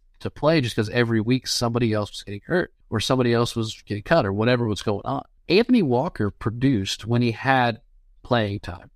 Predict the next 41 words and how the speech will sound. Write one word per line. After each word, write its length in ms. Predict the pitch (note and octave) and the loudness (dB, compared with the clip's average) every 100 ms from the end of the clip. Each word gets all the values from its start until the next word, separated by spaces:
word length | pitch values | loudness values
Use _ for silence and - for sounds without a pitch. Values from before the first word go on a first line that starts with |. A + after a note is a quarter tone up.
| _ | _
He 100 | - | -6
produced. 440 | D3 C#3 C#3 - - | -2 0 0 -2 0
He 100 | C3+ | 2
had 320 | C3 A#2+ - | 4 2 2
thirteen 400 | C#3 C3+ E3 E3 | 0 2 0 2
tackles 440 | D3+ C#3 D3 B2+ | 4 2 2 -2
in 60 | A2 | -2
three 200 | - B2+ | 0 2
games. 420 | A#2 G#2+ A2 - - _ _ | 2 0 -2 -8 -18 _ _
Okay, 260 | A2 B2+ B2 | -4 0 0
so 200 | - G#2+ | 2 0
a 20 | |
little 220 | A2+ C3+ | 2 0
before 560 | C3 A#2 - C3+ C3+ B2 | -2 -10 -4 0 0 -2
four 380 | - - C3 B2+ | -6 -4 0 2
and 80 | A#2+ | 0
a 40 | |
third 360 | - G#2 G#2 - _ | 0 -2 -2 -6 _
tackles 400 | A2+ G2+ A#2 A2 | -2 0 -2 -2
a 60 | |
game. 280 | A2 G2+ G2+ - _ _ - _ _ - - | 0 0 -2 -6 _ _ -20 _ _ -20 -10
I 60 | A#2+ | 0
think 240 | D3+ - | 0 2
you 220 | C#3 A#2+ - _ | 0 -2 -6 _
put 140 | F#3 - | -2 2
that 160 | D3+ | 4
over 180 | C#3 C3+ | 4 2
the 100 | B2+ | -4
course 300 | - B2+ - | 0 0 2
of 80 | A2 | 0
a 60 | |
season 400 | G2+ C#3 C#3 C3+ | 0 0 0 2
here, 280 | B2+ C3 C3 - _ _ - | 2 2 0 -4 _ _ 0
you're 100 | C3+ | 2
looking 220 | C3+ A#2+ | 2 -2
at 80 | - | 0
seventy-two 580 | C#3+ C3 B2+ - C3 B2+ | 0 2 0 0 -2 -2
tackles. 600 | - C3 B2+ C3+ B2 - _ _ | 0 0 2 0 -4 -8 _ _
That's 140 | - - | -8 -2
not 160 | C3 | -2
awful. 460 | A#2 B2 C#3 D3 - | 2 2 2 -2 -6